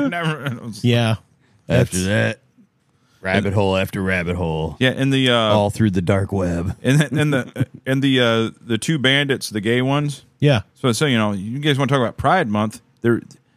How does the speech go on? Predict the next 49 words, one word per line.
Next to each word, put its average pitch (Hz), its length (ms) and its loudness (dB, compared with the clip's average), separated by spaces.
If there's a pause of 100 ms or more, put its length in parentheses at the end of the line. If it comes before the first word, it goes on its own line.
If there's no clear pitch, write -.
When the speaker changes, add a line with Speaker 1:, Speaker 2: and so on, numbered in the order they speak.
(140)
Speaker 1:
they, 113 200 2 (300)
there 143 100 4
was 131 100 0
two 196 140 -2
bandits. 185 640 -6
They 117 80 -2
were 107 100 -6
gay, 165 280 -8 (480)
and 113 80 0
he 143 60 4
had 143 100 2
his, 110 140 -2
he 139 180 -6
had 131 140 0
his, 117 140 -4
Speaker 2:
In 165 100 6
the 160 60 4
Speaker 1:
uh, 104 40 -2
Speaker 2:
first 101 220 2
movie. 90 280 -2 (160)
Speaker 1:
in 117 80 -2
the, 123 80 0
you 131 140 -4
know, 120 120 0
second 123 520 -4
World 123 220 0
War. 90 160 -4
Speaker 2:
Oh, 127 120 6
yeah. 107 200 0 (360)
Well, 127 160 0
Speaker 1:
And 120 80 4
Speaker 2:
Lord 123 160 4
Speaker 1:
and - 80 4
Speaker 2:
Humongous. 123 580 0
Speaker 1:
and 147 100 0
then 139 260 0
the 131 200 0
fucking 160 360 0
kid 170 180 0
with 165 120 -2
the 143 60 -6
Speaker 2:
No. 107 180 4
Speaker 1:
bo-, 170 160 0
the 135 180 -4
kid 160 200 -4
with 165 80 -6
the 135 80 0
bo-, 127 280 -4
uh, 117 280 0